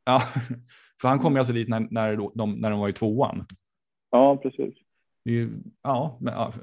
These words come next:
Speaker 1: fan, det har väl hänt konstigare saker, men det bara, det lät lite,
Speaker 2: Jo,
Speaker 1: jag
Speaker 2: jo.
Speaker 1: kommer att jag, kommer att jag såg nyheter någonstans och bara, hopp, hur, var, varför då ungefär, tänkte jag, men <laughs>
Speaker 2: Ja,
Speaker 1: han,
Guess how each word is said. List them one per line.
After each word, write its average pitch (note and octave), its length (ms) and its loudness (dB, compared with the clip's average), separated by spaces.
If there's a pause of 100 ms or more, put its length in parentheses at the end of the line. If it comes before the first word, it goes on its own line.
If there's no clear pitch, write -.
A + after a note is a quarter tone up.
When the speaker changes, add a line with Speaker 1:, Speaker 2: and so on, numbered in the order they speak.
Speaker 1:
fan, G#2 160 -10
det - 40 -6
har G#2+ 80 -4
väl A2+ 100 0
hänt G2 160 -2
konstigare A2+ 400 0
saker, G2+ 300 -6
men G2+ 340 -2
det A2+ 80 -6
bara, G#2 160 -4
det G#2+ 240 -8
lät B2+ 240 2
lite, A#2+ 180 4
Speaker 2:
Jo, B2 100 10
Speaker 1:
jag A#2+ 80 10
Speaker 2:
jo. A2 60 8
Speaker 1:
kommer C3 140 6
att A#2+ 80 0
jag, A2 240 2
kommer C3+ 160 0
att A2+ 60 0
jag A2 100 0
såg C3+ 220 4
nyheter A2+ 340 2
någonstans A2 280 -2
och G2+ 40 -8
bara, G2+ 120 0
hopp, B2 220 -4 (220)
hur, A2 240 -4 (960)
var, G#2 180 -2
varför G#2+ 340 0
då C3 200 0
ungefär, G#2 220 0
tänkte G2+ 220 -4
jag, G2 60 -2
men G2 180 -2
<laughs> - 60 -6
Speaker 2:
Ja, - 380 0
Speaker 1:
han, B2 220 -2